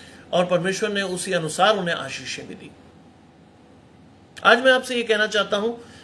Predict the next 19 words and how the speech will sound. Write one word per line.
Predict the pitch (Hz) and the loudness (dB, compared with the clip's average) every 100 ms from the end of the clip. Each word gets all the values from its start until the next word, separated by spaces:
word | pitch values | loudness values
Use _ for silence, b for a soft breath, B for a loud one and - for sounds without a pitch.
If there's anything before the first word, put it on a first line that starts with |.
| B | B
कि | - 202 | 4 8
अगर | 220 175 202 | 8 6 6
आप | 247 247 | 6 4
सकरे | 196 190 240 | -2 2 4
फाटक | 240 185 220 208 | 6 4 4 2
में | 202 | 0
अपने | 208 185 | -4 -2
बच्चों | 190 170 190 202 | -4 -4 -4 -4
के | 196 | -2
साथ | 185 180 | 0 0
प्रवेश | 175 175 185 | 0 0 0
कर | - 156 | -2 -2
रहे | 165 165 | 0 0
हैं | 175 214 | 0 0
तो | 220 | -2
बहुत | 160 180 190 | 0 0 2
सारे | 196 | 0
temptations | 202 185 170 170 180 165 | 2 -2 -4 -6 -6 -4
आएंगे, | 156 147 - | -4 -6 -12